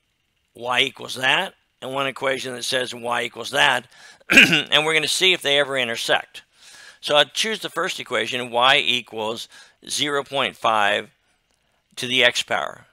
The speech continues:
This is also y equals one half to the x power. So notice this is gonna be, when it's to the minus third, I'm gonna divide by that, and I end up with getting eight.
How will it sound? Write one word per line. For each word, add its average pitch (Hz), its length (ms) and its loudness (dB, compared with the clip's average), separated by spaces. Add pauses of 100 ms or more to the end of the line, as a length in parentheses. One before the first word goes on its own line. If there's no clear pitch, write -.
(220)
This 127 180 -4
is 123 120 -6
also 123 420 0
y 107 300 0
equals 107 340 -8
one 107 240 -6
half 120 360 -4
to 101 100 -12
the 92 200 -10
x 95 220 -6
power. - 380 -12 (460)
So - 140 -6
notice 180 340 2
this 196 220 0
is 170 100 -6
gonna 156 220 0
be, 139 160 2
when 135 160 -4
it's - 160 -4
to 139 80 -6
the 131 100 -4
minus 143 440 2
third, 143 540 0
I'm 131 160 -2
gonna 123 140 -2
divide 135 440 2
by 101 160 0
that, 80 300 -6 (180)
and 117 160 -4
I 113 60 2
end 127 200 0
up 110 160 -2
with - 160 -16
getting 117 300 -6
eight. 110 420 -2